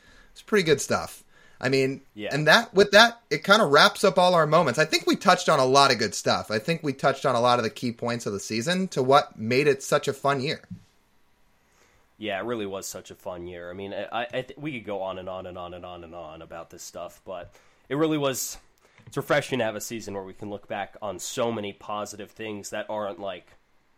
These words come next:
Speaker 2: moral victories. It's, like,
Speaker 1: Yeah.
Speaker 2: actual tangible success and exactly what we wanted. So it was, uh, it was good to see, uh,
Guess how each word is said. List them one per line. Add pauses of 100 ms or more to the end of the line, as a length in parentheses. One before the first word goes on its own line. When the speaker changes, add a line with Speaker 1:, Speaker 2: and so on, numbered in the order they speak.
(140)
Speaker 2:
moral
victories.
It's,
like,
Speaker 1:
Yeah.
Speaker 2:
actual
tangible (720)
success
and (600)
exactly
what
we
wanted. (840)
So (420)
it
was,
uh,
it
was
good
to
see, (280)
uh,